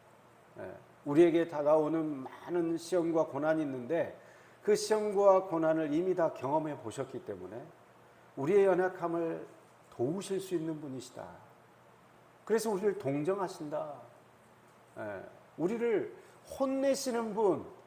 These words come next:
우리가 잘못할 때마다, 우리가 범죄할 때마다 우리를 내치시는 분이 아니라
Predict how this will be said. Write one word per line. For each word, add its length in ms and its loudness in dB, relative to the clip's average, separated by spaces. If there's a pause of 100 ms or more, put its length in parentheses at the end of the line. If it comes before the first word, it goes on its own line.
(1160)
우리가 280 4
잘못할 580 4
때마다, 680 6
우리가 320 2
범죄할 580 2
때마다 640 4
우리를 340 0
내치시는 640 2
분이 180 -2
아니라 640 2